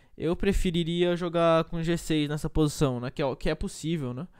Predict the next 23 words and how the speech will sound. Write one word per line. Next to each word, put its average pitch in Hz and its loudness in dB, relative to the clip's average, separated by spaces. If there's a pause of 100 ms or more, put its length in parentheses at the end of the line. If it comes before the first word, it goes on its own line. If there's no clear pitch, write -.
(480)
É, 127 2
inclusive 208 0
ele 247 2
podia 220 8
jogar 208 6
G 190 8
seis 196 4 (180)
depois 202 4
de 233 -4
bispo 208 -6
B 202 0
cinco, 151 -8
né? 135 -6
Contra 151 -6
o - -2
Rui 147 -4
Lopes. 135 -4
É - -6
uma 160 -6
das 165 0
respostas 165 -4
possíveis, 127 -4
né? 135 -6